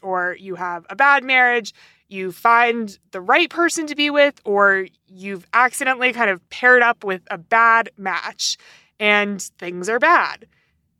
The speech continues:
You can spot the people who are in bad marriages. They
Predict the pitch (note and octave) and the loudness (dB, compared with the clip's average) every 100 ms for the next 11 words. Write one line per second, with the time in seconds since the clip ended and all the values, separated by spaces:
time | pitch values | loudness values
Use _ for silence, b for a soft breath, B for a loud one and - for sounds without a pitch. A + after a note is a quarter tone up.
0 | _ _ _ A#3 D4+ D#4+ D#4 - D4 D4 | _ _ _ -4 0 0 -2 0 2 2
1 | D4 C#4 - - G#3+ E4 - A3+ G3 F#3+ | 2 -4 -8 0 4 4 2 -8 -6 -2
2 | F#3+ G3+ F#3+ F3+ F3 F3+ F3+ F3+ F#3 E3 | -2 2 2 2 0 0 2 0 -2 -6
3 | E3 - - - F#3 - _ - G3 F#3 | -8 -14 -18 -18 -16 -16 _ -4 0 0
4 | F#3 F3+ | 0 -4